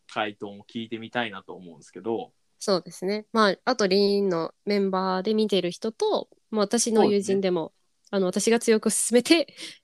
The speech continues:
Speaker 2: 結果ドハマりした人がいるので。
Speaker 1: <laughs>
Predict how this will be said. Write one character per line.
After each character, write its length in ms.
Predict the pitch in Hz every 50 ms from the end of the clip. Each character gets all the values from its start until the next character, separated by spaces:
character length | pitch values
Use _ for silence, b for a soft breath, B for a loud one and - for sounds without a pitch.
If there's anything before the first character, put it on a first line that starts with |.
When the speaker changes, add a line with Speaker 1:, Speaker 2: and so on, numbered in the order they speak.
| _ _
Speaker 2:
結 160 | - - -
果 80 | 190
ド 80 | 185 190
ハ 140 | 190 208 202
マ 80 | 185
り 100 | 170 170
し 60 | 170 -
た 80 | 160
人 180 | 156 - 165 156
が 60 | 156
い 80 | 156 156
る 80 | 160
の 120 | 156 151 151
で。 220 | 175 175 165 - - _ _ _ _ _ _ _ _ _ _ _
Speaker 1:
<laughs> 260 | 285 262 - 359 -